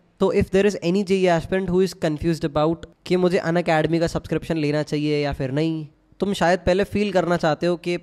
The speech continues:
पेड सब्सक्रिप्शन लेने के बाद कैसा फील होता है, टीचर्स के लेक्चर्स को जाके ट्राई करना चाहते हो जो पेड मेंबरशिप में मिलते हैं, this is the best chance for you to do it। Using my referral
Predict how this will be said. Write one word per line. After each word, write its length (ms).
पेड 200
सब्सक्रिप्शन 460
लेने 220
के 80
बाद 180
कैसा 240
फील 220
होता 220
है, 240
टीचर्स 300
के 120
लेक्चर्स 340
को 100
जाके 220
ट्राई 260
करना 220
चाहते 300
हो 160
जो 120
पेड 260
मेंबरशिप 380
में 100
मिलते 260
हैं, 180
this 320
is 220
the 100
best 280
chance 220
for 120
you 120
to 140
do 120
it। 140
Using 420
my 100
referral 380